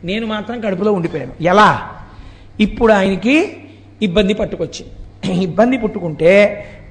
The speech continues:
ఆయన ఒక చిత్రమైనటువంటి పని చేశాడు. ఇప్పుడు శివగర్భమునందు వాసము చేసి శివగర్భములో తిరిగి తిరిగి ఆ కడుపులోంచి బయటికి రావాలనుకున్నాడు. బయటికి రావాలని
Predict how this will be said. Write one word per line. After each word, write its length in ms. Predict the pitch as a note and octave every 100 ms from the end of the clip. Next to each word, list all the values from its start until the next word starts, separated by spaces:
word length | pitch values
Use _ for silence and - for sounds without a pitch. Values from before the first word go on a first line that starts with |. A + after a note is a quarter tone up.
| -
ఆయన 260 | D#3+ A#3
ఒక 100 | A#3+
చిత్రమైనటువంటి 1080 | A3+ - A#3 - D4+ D4+ D#4 D4 C#4 C4 B3
పని 240 | A3 A3+
చేశాడు. 340 | A3 - G#3+ D#3 - - - - - -
ఇప్పుడు 280 | F#3 - G3
శివగర్భమునందు 1400 | - - - F3 A3+ A#3 B3+ - D#3+ B3+ C#4 C#4 D4 D#4+
వాసము 560 | C4 G#3 G#3+ C4 B3+ G3+ G3+
చేసి 680 | F3 - A3 A#3 A3+ A#3 - - - - - -
శివగర్భములో 960 | F3 A3 A3+ A3 F#3 G3 G#3+ G#3+ G#3
తిరిగి 500 | G3+ - G3+ G#3+ G#3
తిరిగి 840 | G#3+ F#3 E3 D3+ G3 G#3+ A3 A3 A3 - -
ఆ 160 | D3+ D#3+ -
కడుపులోంచి 920 | D3 G3 - A3+ G#3 F#3 E3+ D#3 -
బయటికి 420 | G3 D#3+ F#3 A3+
రావాలనుకున్నాడు. 840 | F#3+ D#3+ E3+ F#3+ E3+ E3+ D#3+ C#3+ B2 - - - - - - - -
బయటికి 500 | B2+ E3+ A#3+ B3 -
రావాలని 800 | F3+ F#3+ A3 G3+ F3+ D#3+ F3